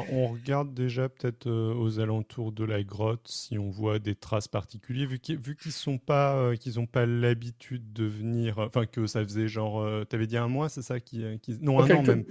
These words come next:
Speaker 2: ouais,
Speaker 1: Ouais,
Speaker 2: ouais,
Speaker 1: ouais,
Speaker 2: une bonne
Speaker 1: qu'ils, qu'ils étaient pas venus, donc on, on essaye de voir si, euh, s'il y a des traces de leur passage, euh,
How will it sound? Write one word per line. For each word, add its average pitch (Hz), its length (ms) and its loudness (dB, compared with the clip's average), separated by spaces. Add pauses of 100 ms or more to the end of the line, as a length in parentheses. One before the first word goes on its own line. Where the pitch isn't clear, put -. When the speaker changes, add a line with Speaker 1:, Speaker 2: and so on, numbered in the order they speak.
Speaker 2:
ouais, 135 80 2
Speaker 1:
Ouais, 160 240 10
Speaker 2:
ouais, 151 240 4
Speaker 1:
ouais, 120 220 0
Speaker 2:
une 117 100 -4
bonne 120 120 -6
Speaker 1:
qu'ils, 117 260 -2
qu'ils 110 220 -8
étaient 107 180 2
pas 113 180 4
venus, 127 320 2
donc 107 240 -2
on, 107 60 -4
on 110 280 0
essaye 110 240 0
de 104 120 -2
voir 110 420 0
si, 95 340 -6
euh, 95 220 -4 (640)
s'il - 280 -10
y 104 80 -2
a 104 100 0
des 98 140 -2
traces 101 260 -4
de 98 120 -4
leur 92 180 -6
passage, 95 680 -6
euh, 95 120 -6